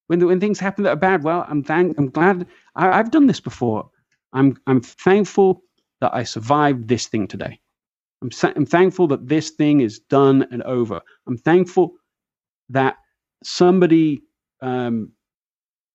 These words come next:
this happened yesterday. Somebody, somebody sent me a, a private message on, on LinkedIn that was negative. It's, like, pretty harsh, actually, about something I just posted. And, and when I come to write about that, I'm thankful that they wrote to me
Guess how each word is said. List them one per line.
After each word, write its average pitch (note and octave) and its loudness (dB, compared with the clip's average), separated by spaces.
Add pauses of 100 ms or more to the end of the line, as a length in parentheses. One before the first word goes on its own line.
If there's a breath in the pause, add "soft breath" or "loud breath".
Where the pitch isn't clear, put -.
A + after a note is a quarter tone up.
(280)
this C3 -8
happened C#3 -2
yesterday. G#2 -4
Somebody, D3+ 2
somebody D#3 0
sent C#3+ -4
me B2+ -2
a, A#2+ -2
a C3 -12
private C3+ -2
message B2 -4
on, A#2 0
on B2+ -2
LinkedIn A#2+ 2
that A2 -2
was A2 -8
negative. A2+ -2 (580)
It's, - -6
like, G#2+ -2
pretty A2 2
harsh, A2+ 0
actually, - -8
about G#2+ -2
something A#2 0
I G#2+ -2 (220)
just - -6
posted. A#2 0 (1400)
And, B2 4 (120)
and C3 2 (280)
when C#3+ 0
I C3 2
come D#3 2
to C#3 2
write D#3 4
about C3+ 0
that, G2+ -6
I'm A#2+ -8
thankful D#3+ 0
that C#3 -4
they C#3 -2
wrote C3+ 0
to A#2 -6
me - -8